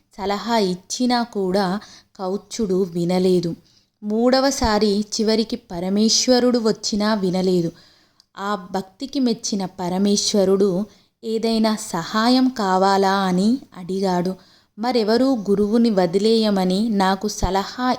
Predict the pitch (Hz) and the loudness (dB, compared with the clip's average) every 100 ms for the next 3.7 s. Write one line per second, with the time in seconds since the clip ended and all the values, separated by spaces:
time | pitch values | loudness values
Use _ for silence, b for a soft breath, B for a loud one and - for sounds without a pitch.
0 | - 202 180 190 220 220 185 180 180 185 | -4 -8 -2 0 2 2 0 -4 -6 -10
1 | 208 B B B 185 190 202 - 226 202 | -10 B B B -8 -4 -4 -4 -2 0
2 | 185 190 190 180 180 220 226 226 190 180 | 0 0 -4 -4 -4 -2 -2 -4 -4 -2
3 | 190 185 175 180 170 175 | -2 0 0 0 0 0